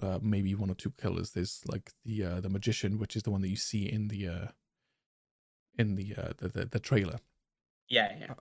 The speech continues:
Speaker 1: I, I think there's one as well with the clown, and they just, it just looks dark. Like, I'll have to send you some links, but the, it's, it looks amazing. Like, it looks like
Speaker 2: Yeah,
Speaker 1: an
Speaker 2: I'll def-,
Speaker 1: actual
Speaker 2: I'll
Speaker 1: dark
Speaker 2: definitely
Speaker 1: kind of
Speaker 2: take a
Speaker 1: s-,
Speaker 2: peek.
Speaker 1: yeah, like a scary game. It looks,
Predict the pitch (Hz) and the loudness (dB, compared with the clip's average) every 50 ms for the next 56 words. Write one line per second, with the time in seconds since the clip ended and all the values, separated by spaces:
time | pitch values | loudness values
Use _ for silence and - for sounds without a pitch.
0 | - - 143 123 - - 127 123 127 - - 123 110 107 - 117 107 104 104 101 | -4 0 0 0 4 4 4 4 4 4 4 6 6 6 4 2 4 4 4 4
1 | 101 - 110 101 95 98 101 104 107 101 110 117 98 101 - - - - - - | 2 0 -2 0 0 2 2 2 0 -2 -4 -6 -6 -6 -6 -10 -12 -10 -8 -4
2 | 101 95 101 113 143 170 170 - _ _ _ _ _ _ _ _ - 123 117 120 | -2 2 2 2 2 2 -2 -4 _ _ _ _ _ _ _ _ 4 6 8 10
3 | 123 127 120 - 131 - - - _ - 131 135 - 165 - 160 107 - - - | 8 8 8 6 2 0 0 -8 _ 2 2 4 4 6 6 6 4 4 0 -8
4 | _ - - 87 87 87 - - - - - _ _ _ - - 101 101 - - | _ -2 -2 -2 -2 -2 -4 -6 -10 -20 -20 _ _ _ -4 -2 -2 -2 -2 -2
5 | 160 180 123 120 120 127 127 - - 127 - - 110 107 107 - - 92 95 90 | 2 4 4 4 4 2 2 4 2 2 4 6 6 6 6 4 2 -2 0 0
6 | 87 98 - - - - 92 - 135 - _ _ _ _ _ _ _ _ _ _ | 0 -2 -4 -6 -4 -2 -2 -2 -2 -6 _ _ _ _ _ _ _ _ _ _
7 | _ _ _ _ _ _ _ _ _ _ _ _ _ _ _ _ _ _ _ _ | _ _ _ _ _ _ _ _ _ _ _ _ _ _ _ _ _ _ _ _
8 | - - - - - - _ _ - 123 117 113 - - - - - - 120 117 | -4 -2 -2 -2 -2 -6 _ _ -6 -4 -2 -2 -2 -4 -8 -8 -4 -2 0 0
9 | 120 127 - - 107 104 98 120 120 - - - - _ _ _ _ _ - 107 | 0 0 -2 -2 -4 0 2 0 0 0 -4 -10 -12 _ _ _ _ _ -8 -6
10 | 104 - 160 120 120 120 - - 110 - - - - - 117 117 - - 104 101 | -4 0 2 2 2 2 4 2 2 4 2 0 2 2 2 2 4 4 2 4
11 | 98 - 101 98 101 - - - - 117 104 95 101 - - - - - - - | 6 6 6 6 6 4 2 -4 -4 0 0 0 0 -2 -6 -10 -12 -16 -18 -18
12 | - _ _ _ _ _ - 113 104 87 87 92 95 92 - - 117 - - - | -20 _ _ _ _ _ 2 2 2 2 0 -4 -6 -6 -6 -6 -6 -4 0 4
13 | 113 107 107 101 101 98 95 110 104 110 104 95 92 92 95 98 110 - - - | 4 6 6 6 4 2 4 4 4 4 4 4 2 0 0 -2 -4 -4 -6 -6